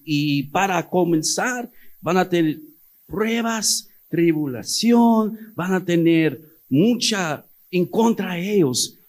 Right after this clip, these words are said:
Pero este amor, como Jesús amó,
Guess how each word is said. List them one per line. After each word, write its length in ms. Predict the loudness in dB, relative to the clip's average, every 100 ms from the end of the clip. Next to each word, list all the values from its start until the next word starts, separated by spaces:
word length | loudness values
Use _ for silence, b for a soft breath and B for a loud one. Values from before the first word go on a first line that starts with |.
| _
Pero 320 | 0 0 -4 -4
este 540 | 0 0 -2 -2 0
amor, 840 | 2 0 2 4 4 4 4 0 -12 -20 _ _ _ _
como 320 | 0 2 4
Jesús 540 | 4 4 2 0 0 -2
amó, 560 | 0 0 0 -2 -4